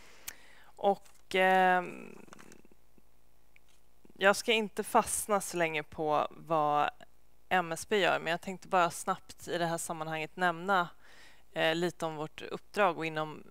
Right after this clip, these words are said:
vilken typ av arbete som M S B håller på med som vi har tagit fram den här webbutbildningen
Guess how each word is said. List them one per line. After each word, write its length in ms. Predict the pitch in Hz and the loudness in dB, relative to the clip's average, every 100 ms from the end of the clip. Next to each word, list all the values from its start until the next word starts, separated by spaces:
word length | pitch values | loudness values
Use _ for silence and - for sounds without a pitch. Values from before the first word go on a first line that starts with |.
| - | -20
vilken 760 | - 156 190 170 - 202 190 | -16 -4 -2 -2 0 0 0
typ 540 | - - 226 190 - 135 | -2 -2 -2 -2 -4 0
av 320 | 160 143 - | 0 0 2
arbete 480 | 175 151 160 - - | 2 2 -4 -6 -14
som 180 | - | -8
M 140 | 156 147 | -6 -8
S 100 | - | -10
B 100 | 165 | -8
håller 140 | 160 | -6
på 180 | 156 156 | -6 -8
med 160 | 147 147 | -8 -10
som 120 | 160 | -4
vi 60 | |
har 80 | 160 | -4
tagit 240 | - 170 - | -4 -8 -4
fram 320 | - 220 180 | 4 4 2
den 100 | 156 | -4
här 100 | 151 | -2
webbutbildningen 800 | 156 151 - 220 196 160 135 | -2 -4 -4 -2 -2 0 -2